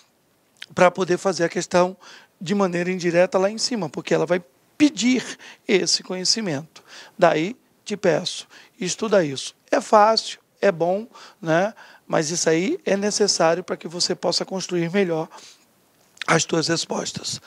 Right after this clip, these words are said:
Vamos lá, vamos lá, não vamos perder mais tempo não. Vamos ganhar essas questões. Então vamos lá, ó. A química geral e atomística, matéria e energia,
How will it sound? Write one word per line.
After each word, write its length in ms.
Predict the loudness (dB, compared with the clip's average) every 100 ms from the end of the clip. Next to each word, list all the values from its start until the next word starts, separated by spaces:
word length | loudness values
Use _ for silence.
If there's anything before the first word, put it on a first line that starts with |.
| -20 -18 2
Vamos 220 | 4 6
lá, 200 | 4 2 _
vamos 200 | -2 0
lá, 200 | 2 0
não 80 | -2
vamos 240 | -2 -2 -2
perder 180 | -6
mais 160 | -4 -4
tempo 240 | -4 -6
não. 180 | -6 -6 -10 -20 -20 -6
Vamos 220 | -4 2
ganhar 140 | 4 4
essas 280 | 2 0 -2
questões. 560 | -6 -10 -12 -10 -12 -12 -20 -8
Então 160 | -2 -2
vamos 200 | 0 4
lá, 160 | 6 6
ó. 180 | 2 -2 -20 -20 -20 _
A 240 | 4 4 4
química 320 | -2 -2 0
geral 240 | 2 4
e 60 | 4
atomística, 560 | 2 -2 -2 -2 -2
matéria 420 | -2 -2 0 0 0
e 40 |
energia, 540 | -4 -4 0 0 0